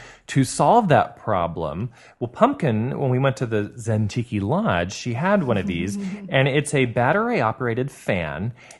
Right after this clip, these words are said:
Speaker 1: and right, um, right below the fan is this little disc of cotton, and on this disc, you drop some, you put some drops of whatever oil you would like. Now, you can buy the oils from the Bath and Body Works or whatever you want,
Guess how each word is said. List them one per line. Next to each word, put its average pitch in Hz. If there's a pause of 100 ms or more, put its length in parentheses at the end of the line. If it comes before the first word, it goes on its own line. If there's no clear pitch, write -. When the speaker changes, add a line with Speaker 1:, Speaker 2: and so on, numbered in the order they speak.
Speaker 1:
and 127
right, 175 (200)
um, 127 (120)
right 180
below 147
the 147
fan 117
is 123
this 127
little 156
disc -
of 117
cotton, 101
and 110
on 113
this 117
disc, 135
you 131
drop 113
some, 107
you 127
put 147
some 139
drops 110
of 113
whatever 98
oil 87
you 87
would 101
like. 170
Now, 110
you 143
can 156
buy 117
the 104
oils 113
from 110 (540)
the 104
Bath 101
and 101
Body 87
Works 87
or 104
whatever 92
you 98
want, 78